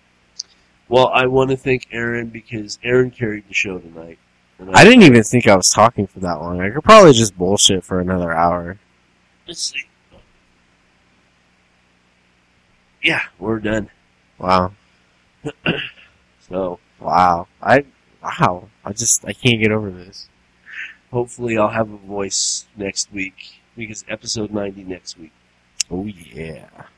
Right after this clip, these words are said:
Speaker 2: We should be all pretty rested up by next week.
Speaker 1: Hopefully.
Speaker 2: Yeah, hopefully. Crossing our fingers, knocking on the wood.
Speaker 1: So,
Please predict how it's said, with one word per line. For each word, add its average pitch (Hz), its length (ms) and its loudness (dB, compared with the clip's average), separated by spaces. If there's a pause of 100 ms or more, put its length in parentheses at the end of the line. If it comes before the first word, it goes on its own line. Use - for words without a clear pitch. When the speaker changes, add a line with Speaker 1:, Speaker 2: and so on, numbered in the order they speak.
(640)
Speaker 2:
We 131 80 2
should 196 180 2
be 135 100 8
all 98 360 8 (1200)
pretty 104 240 -2
rested 98 440 0
up 90 280 -2
by 90 300 -8 (180)
next 92 300 -14
week. 90 300 -10 (420)
Speaker 1:
Hopefully. 82 400 -8 (460)
Speaker 2:
Yeah, 101 240 6 (160)
hopefully. 98 440 -20 (680)
Crossing 98 300 -2
our 98 60 2
fingers, 107 680 -4 (200)
knocking 98 360 -8
on 101 180 0
the 101 60 -6
wood. 107 420 -4 (1900)
Speaker 1:
So, 131 520 0